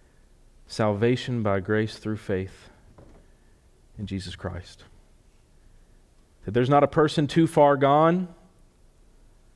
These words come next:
to be saved by you. And God, I pray that if there are any in here who do not know you, that they would come to sa-, saving faith, coming into that relationship with you today, that they would partake in this mystery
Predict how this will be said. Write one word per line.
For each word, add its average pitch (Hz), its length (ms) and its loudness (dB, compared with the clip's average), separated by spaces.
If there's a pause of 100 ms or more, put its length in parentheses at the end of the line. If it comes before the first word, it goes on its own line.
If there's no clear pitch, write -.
(1300)
to 110 80 -16
be 110 80 -2
saved 117 320 0
by 104 160 0
you. 87 220 -6 (720)
And 120 80 0
God, 139 140 6
I 156 40 8
pray 165 220 4
that 160 80 4
if 156 100 0
there 147 120 6
are 151 40 6
any 170 320 4
in 156 80 0
here 156 180 2
who 151 140 4
do 143 100 2
not 139 260 2
know 143 300 4
you, 135 200 4
that 120 120 0
they 127 120 4
would 135 180 2
come 156 300 -2
to 143 100 0
sa-, 135 300 -4
saving 156 420 2
faith, 139 400 0 (600)
coming 160 280 2
into 143 240 0
that 131 140 4
relationship 131 680 0
with 123 160 -2
you 117 120 -2
today, 95 420 -4
that 98 80 -10
they 123 140 4
would 139 260 0 (200)
partake 147 420 0
in 117 100 -2
this 120 160 -2
mystery 95 540 -4